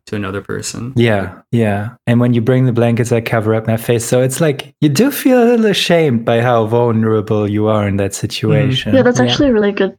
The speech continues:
Speaker 3: point, Jen, about it could be someone being sick, like, with the blankets, and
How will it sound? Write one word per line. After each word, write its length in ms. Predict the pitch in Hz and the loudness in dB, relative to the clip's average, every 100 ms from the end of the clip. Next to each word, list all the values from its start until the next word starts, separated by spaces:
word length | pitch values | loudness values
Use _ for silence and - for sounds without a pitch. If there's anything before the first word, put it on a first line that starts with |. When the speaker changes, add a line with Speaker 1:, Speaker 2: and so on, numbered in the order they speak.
| - | -10
Speaker 3:
point, 360 | - 185 - | -4 -4 -2
Jen, 500 | - - 185 180 - - | -4 -2 -2 -4 -6 -6
about 420 | 185 185 175 - - - _ _ | -2 0 0 -2 -8 -20 _ _
it 120 | 196 196 | -4 0
could 160 | 190 | 2
be 360 | 185 180 180 180 - | 2 2 2 0 -6
someone 540 | - 185 175 170 180 185 - - | -4 -2 0 0 0 -4 -6 -2
being 200 | 190 180 | 0 0
sick, 340 | - 170 - | 0 0 0
like, 280 | 170 - - _ - - - | -2 -2 -10 _ -20 -10 -4
with 200 | 185 - | -2 0
the 100 | 185 | -2
blankets, 840 | - 175 180 - 175 170 - - - | 0 0 0 0 0 0 -4 -10 -6
and 400 | 175 170 170 - | -4 -2 -2 -2